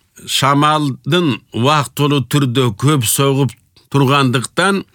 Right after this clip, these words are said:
баткендиктерди карасаң эле көздөрүнөн билесиң.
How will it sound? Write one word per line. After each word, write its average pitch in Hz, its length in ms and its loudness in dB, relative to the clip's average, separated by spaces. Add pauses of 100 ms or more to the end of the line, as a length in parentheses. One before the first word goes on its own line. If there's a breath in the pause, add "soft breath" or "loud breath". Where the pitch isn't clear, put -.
(320 loud breath)
баткендиктерди 143 1200 0 (640 soft breath)
карасаң 139 580 0
эле 143 180 -2
көздөрүнөн 127 800 0
билесиң. 107 440 -2